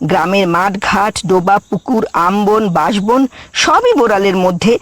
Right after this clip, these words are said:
বা আশেপাশে পাওয়া গিয়েছিল। এখন সে গ্রামে বিজলি এসে গেছে, পাকা বাড়ি, পাকা রাস্তা হয়েছে। তখন কিন্তু সেরকম ছিল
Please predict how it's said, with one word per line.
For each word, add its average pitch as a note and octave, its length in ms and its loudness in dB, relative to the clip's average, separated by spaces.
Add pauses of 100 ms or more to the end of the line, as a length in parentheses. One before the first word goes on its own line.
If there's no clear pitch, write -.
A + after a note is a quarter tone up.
(180)
বা G3+ 140 0
আশেপাশে F#3+ 640 -2
পাওয়া C3+ 300 -2
গিয়েছিল। C3+ 500 -4 (440)
এখন - 380 -2
সে B3+ 180 0
গ্রামে B3+ 260 2
বিজলি G3+ 440 0
এসে E3 240 0
গেছে, - 400 -2 (260)
পাকা E3 320 0
বাড়ি, D#3+ 440 -2
পাকা D#3+ 320 -2
রাস্তা A#2+ 360 -2
হয়েছে। C#3+ 460 -2 (360)
তখন - 380 0
কিন্তু G#4+ 340 0
সেরকম D3+ 540 0
ছিল - 280 -2